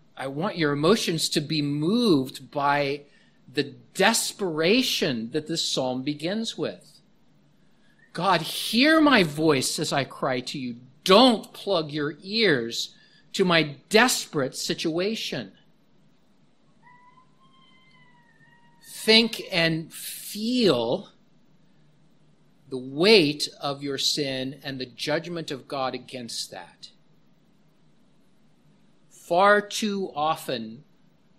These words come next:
we have grown callous to the depths of our sin. Far too often, we become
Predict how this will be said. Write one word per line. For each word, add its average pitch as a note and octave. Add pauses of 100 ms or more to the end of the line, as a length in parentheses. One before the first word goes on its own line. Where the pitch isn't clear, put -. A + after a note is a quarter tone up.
(140)
we E3+
have D#3+
grown D3+
callous - (1400)
to D3 (220)
the C3+
depths C3+
of B2
our A2+
sin. F#2+ (1400)
Far F#3+
too G3
often, F#3
we E3+
become E3+